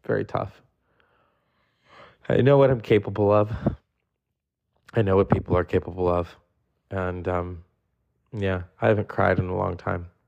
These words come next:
So, yeah,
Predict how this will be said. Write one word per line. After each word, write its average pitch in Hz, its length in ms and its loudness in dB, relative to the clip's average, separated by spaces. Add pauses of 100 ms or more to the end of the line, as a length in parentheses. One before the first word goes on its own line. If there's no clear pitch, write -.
(800)
So, 90 340 -4 (1000)
yeah, 98 120 -8